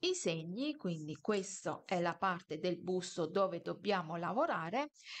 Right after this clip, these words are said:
e qua invece è la parte do-, che lasciamo in sospeso per le, le maniche.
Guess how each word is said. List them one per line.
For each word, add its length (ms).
e 200
qua 180
invece 360
è 40
la 120
parte 640
do-, 260
che 120
lasciamo 460
in 60
sospeso 580
per 200
le, 280
le 180
maniche. 680